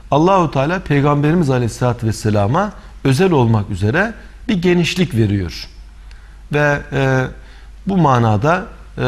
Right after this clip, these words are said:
rahat hareket etmesi, bu şekilde,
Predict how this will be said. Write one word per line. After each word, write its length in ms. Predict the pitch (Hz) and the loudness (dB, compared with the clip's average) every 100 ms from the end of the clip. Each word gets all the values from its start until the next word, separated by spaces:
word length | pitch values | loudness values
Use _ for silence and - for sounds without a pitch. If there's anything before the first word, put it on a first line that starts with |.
| 127 127 127 131 | 0 0 -2 0
rahat 280 | 151 - | 2 2
hareket 380 | 139 123 113 107 | 0 0 0 0
etmesi, 560 | 104 101 92 - 139 165 - - - - | 0 -2 -4 -2 -2 -2 -8 -20 -14 -4
bu 100 | 165 | -2
şekilde, 600 | 147 117 110 101 143 | 0 0 0 2 0